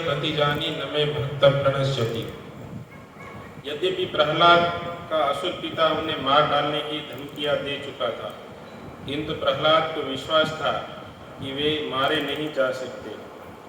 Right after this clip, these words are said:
क्योंकि उनकी रक्षा करने वाला भगवान है।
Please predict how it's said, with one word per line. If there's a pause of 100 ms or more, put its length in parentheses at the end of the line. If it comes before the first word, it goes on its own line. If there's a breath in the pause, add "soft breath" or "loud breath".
क्योंकि
उनकी
रक्षा
करने
वाला
भगवान
है।